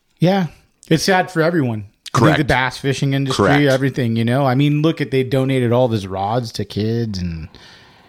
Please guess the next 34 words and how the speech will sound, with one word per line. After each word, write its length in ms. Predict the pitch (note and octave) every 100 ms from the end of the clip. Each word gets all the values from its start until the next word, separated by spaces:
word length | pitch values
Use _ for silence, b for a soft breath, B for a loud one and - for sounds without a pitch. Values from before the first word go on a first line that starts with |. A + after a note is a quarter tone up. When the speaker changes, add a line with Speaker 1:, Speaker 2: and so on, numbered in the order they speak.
| B
Speaker 1:
he 100 | C#3+
had 140 | G2+
bait, 540 | F2 G#2 B2+ - - -
you 140 | E2+
know, 140 | F#2+ A2+
like, 200 | F2 -
it's, 200 | F#2 -
it's 160 | - -
fucked. 540 | - G#2 B2 - - - - - B B
Speaker 2:
Again, 440 | - G2 A2+ F#2 D2+ -
like 200 | F#2 F#2+
I 80 |
said, 440 | F#2+ F#2 E2 D2+ -
full 220 | - F#2
disclosure, 680 | F2+ F2+ - F2 D#2+ D2 D#2 -
I 100 | E2
don't 240 | E2 E2+
think 220 | - F2+
what 160 | F#2 -
Mike 320 | E2 D#2+ D#2+
did 160 | - D#2+
is 160 | D#2+
right 380 | D2+ D#2+ G#2+ -
by 140 | - D2+
any 180 | D2 F2
stretch 360 | - G2+ -
of 60 | F#2
the 120 | F#2+
imagination. 760 | F2 F#2 E2+ E2 D#2+ C#2+ B1+
It 120 | A#1+ -
was 200 | D2 D2
really 320 | D#2+ D#2+ D#2
messed 340 | D2 D2 -
up. 300 | B1 G#1+ -